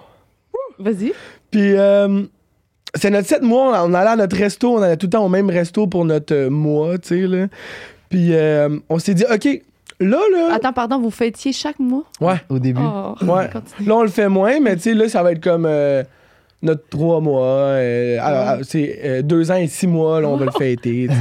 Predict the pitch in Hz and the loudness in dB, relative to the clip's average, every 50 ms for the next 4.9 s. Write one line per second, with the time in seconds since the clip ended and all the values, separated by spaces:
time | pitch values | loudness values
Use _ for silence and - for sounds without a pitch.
0 | 123 123 127 - _ _ _ _ _ _ _ - 180 175 175 190 190 185 180 156 | -2 -2 -6 -8 _ _ _ _ _ _ _ -4 -2 0 2 2 2 2 0 0
1 | 175 165 156 190 180 160 156 151 151 156 190 254 - _ _ _ - 117 120 113 | 0 -2 -2 -2 -2 -2 -2 -2 -2 -2 -2 -4 -6 _ _ _ -6 -4 -4 -4
2 | 104 104 107 - - - - - - 180 175 170 147 240 269 269 254 247 233 240 | -4 -6 -8 -8 -12 -20 -10 -4 -2 -2 0 0 2 2 2 2 2 2 4 4
3 | 262 262 254 233 214 208 214 208 - - 254 262 269 269 202 220 202 202 262 311 | 4 2 2 0 0 0 -2 -2 -2 0 0 0 0 0 0 0 0 2 2 2
4 | 311 277 202 180 208 240 240 214 190 185 170 - 202 190 190 185 175 | 2 2 2 2 2 2 0 0 0 -2 -2 0 0 0 0 -2 -4